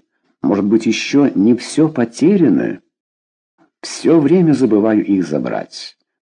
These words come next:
ответил он с досадой. «Не могли бы вы послать кого-нибудь вниз, забрать их для меня?»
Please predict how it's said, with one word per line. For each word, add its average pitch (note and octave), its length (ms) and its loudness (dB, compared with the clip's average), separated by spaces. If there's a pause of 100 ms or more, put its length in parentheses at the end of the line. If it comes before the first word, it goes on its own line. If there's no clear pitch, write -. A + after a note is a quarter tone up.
(180)
ответил F#2+ 560 0
он G#2 180 0
с F2+ 60 -2
досадой. G#1+ 640 -6 (460)
«Не A#3 100 4
могли D#3+ 300 4
бы B2 160 4
вы A#2+ 120 4
послать G#2+ 480 -2
кого-нибудь G2+ 580 0
вниз, G#2+ 600 2
забрать B2 680 -2
их E2 220 0
для C2+ 200 -4
меня?» A#1 440 -4